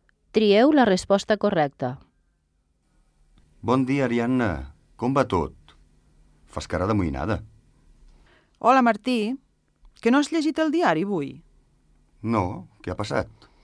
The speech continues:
Speaker 3: Doncs que hi ha hagut tres robatoris a pisos de carrers de la zona i em preocupa.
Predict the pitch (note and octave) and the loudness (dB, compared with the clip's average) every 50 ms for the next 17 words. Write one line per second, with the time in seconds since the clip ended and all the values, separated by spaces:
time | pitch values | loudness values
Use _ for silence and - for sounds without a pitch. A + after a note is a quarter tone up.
0 | _ _ _ _ - _ _ _ _ _ - E3+ F3 F3+ F3 - - G#3 G3+ G#3 | _ _ _ _ -20 _ _ _ _ _ -6 -4 -4 -4 -4 -4 -2 0 2 2
1 | G3+ A3 A#3 - - G#3 G3+ F3+ G3 G3 G3+ G3+ G3 A3 G#3+ G#3+ A#3+ C#4+ C#4+ C4+ | 2 0 -2 -2 0 0 0 0 0 0 0 0 0 2 0 2 0 -2 -2 -4
2 | G3+ - G#3 F#3+ F#3 G3+ G#3+ G#3 A#3+ A3+ - G#3 F3 E3+ E3 D#3 F3+ A3 A#3+ G#3 | -4 -4 -4 -6 -4 -4 -4 -4 -6 -6 -4 -4 -4 -4 -6 -6 -6 -4 -4 -4
3 | F3 D#3+ F#3 G#3 A#3 F#3 C3+ - - - E3+ E3 E3+ - F3 E3+ D3 - - F3+ | -4 -4 -4 -4 -4 -4 -6 -8 -10 -8 -6 -4 -4 -4 -4 -6 -6 -6 -6 -6
4 | E3+ - - D3 D#3 G#3+ | -6 -6 -6 -8 -8 -8